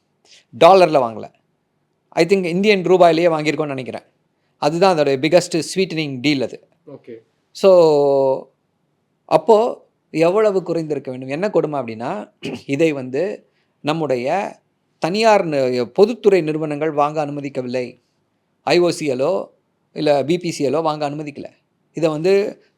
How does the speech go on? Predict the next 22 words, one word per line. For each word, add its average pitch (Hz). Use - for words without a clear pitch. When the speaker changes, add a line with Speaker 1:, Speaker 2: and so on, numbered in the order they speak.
Speaker 1:
அ, -
ரிலையன்ஸ் 170
நிறுவனமும் 139
நயாரா 160
என்ற 147
அந்த 127
ரஷ்ய 139
நிறுவனம் 143
மட்டும்தான் 202
இதை 180
வாங்கி 175
சுத்திகரிக்க 165
அனுமதிக்கப்பட்டிருக்கிறது. 135
அப்போ 185
இந்த 175
கொள்ளை 226
லாபத்தை 202
யார் 190
சம்பாதித்திருக்கிறார்கள்? 170
அதை 170
சுத்திகரித்து, 208
அ, 131